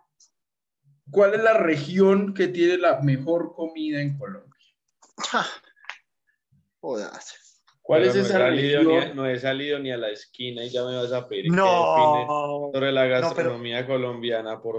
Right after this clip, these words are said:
Speaker 3: favor.
Speaker 2: ni cinco, ni cinco minutos y ya se vino a dar las de humilde, no aprendió nada, Sebastián.
Speaker 3: Pero, <laughs> pero es la verdad.
Speaker 2: Hay que,
Speaker 3: Pues es
Speaker 2: hay
Speaker 3: que
Speaker 2: que decirle a nuestros oyentes que la
Speaker 3: ustedes,
Speaker 2: persona que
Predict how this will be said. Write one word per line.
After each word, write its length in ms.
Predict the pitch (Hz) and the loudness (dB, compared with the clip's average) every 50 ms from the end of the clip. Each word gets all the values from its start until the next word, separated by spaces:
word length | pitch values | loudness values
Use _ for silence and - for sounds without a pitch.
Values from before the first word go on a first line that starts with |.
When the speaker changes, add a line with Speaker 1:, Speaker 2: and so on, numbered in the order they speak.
| 110 110 | -8 -8
Speaker 3:
favor. 320 | 113 113 110 110 107 - | -8 -6 -6 -6 -8 -8
Speaker 2:
ni 140 | 160 170 175 | -6 -6 -6
cinco, 520 | 165 - 214 226 220 208 202 214 214 - - | -4 -2 -2 0 0 0 -2 -2 -4 -4 -8
ni 160 | - 175 190 185 | -6 -4 -4 -4
cinco 380 | 185 - 214 220 202 - 226 208 | -4 -6 -8 -6 -6 -4 -4 -4
minutos 460 | 196 185 185 208 - - 196 180 170 | -2 -2 0 0 0 0 0 0 0
y 80 | 175 | 0
ya 160 | 151 180 175 170 | 0 0 0 0
se 160 | 185 196 196 | 0 -2 0
vino 240 | 196 202 190 190 196 | 0 0 -2 0 -2
a 100 | 196 190 | -2 -2
dar 160 | 185 180 180 - | -2 -4 -6 -8
las 280 | 180 185 190 190 - _ _ | -6 -6 -6 -6 -8 _ _
de 120 | - 156 156 | -20 -16 -12
humilde, 420 | 160 170 170 165 160 151 156 147 | -8 -8 -6 -6 -6 -8 -10 -8
no 100 | 151 156 | -8 -8
aprendió 480 | 156 - 175 175 170 165 170 170 165 165 | -8 -4 -4 -4 -2 -2 0 -2 0 0
nada, 280 | 165 160 160 156 151 | 0 0 -2 -2 -4
Sebastián. 500 | 147 143 135 131 139 - - 139 143 135 | -6 -10 -12 -12 -14 -8 -4 -2 0 0
Speaker 3:
Pero, 60 | 143 | 0
<laughs> 960 | - - - 240 233 - 220 196 - - 175 - - - - _ _ _ _ _ | 0 2 4 4 4 4 4 2 2 0 0 -4 -6 -10 -20 _ _ _ _ _
pero 180 | 131 127 123 127 | -4 -2 -2 -2
es 140 | 123 120 113 | -2 -2 0
la 180 | 120 127 135 | 0 0 2
verdad. 540 | 135 131 127 120 117 113 120 123 123 123 - _ _ _ _ _ | 2 0 -2 -2 -4 -6 -6 -8 -8 -10 -12 _ _ _ _ _
Speaker 2:
Hay 180 | - 170 175 175 | 0 0 0 0
que, 180 | 170 202 214 226 | 2 2 2 2
Speaker 3:
Pues 100 | - 117 | 0 -2
es 100 | 113 - | -4 -4
Speaker 2:
hay 80 | 170 160 | -4 -2
Speaker 3:
que 60 | 123 | 0
Speaker 2:
que 80 | 190 196 | 0 0
decirle 300 | 214 196 202 196 196 208 | 0 0 -2 -2 -2 -2
a 40 | 190 | -2
nuestros 360 | 180 165 - - 160 151 127 | -2 -4 -6 -8 -8 -6 -6
oyentes 520 | 156 147 147 151 156 156 - - 190 190 - | -6 -6 -4 -6 -8 -6 -6 -8 -8 -6 -4
que 140 | 170 165 | -4 -4
la 120 | 147 139 139 - | -4 -4 -6 -8
Speaker 3:
ustedes, 460 | - 135 127 - - 127 120 120 117 | -10 -12 -12 -8 -4 -4 -4 -4 -4
Speaker 2:
persona 260 | - 131 143 151 160 | -10 -12 -10 -8 -4
que 60 | 160 | -4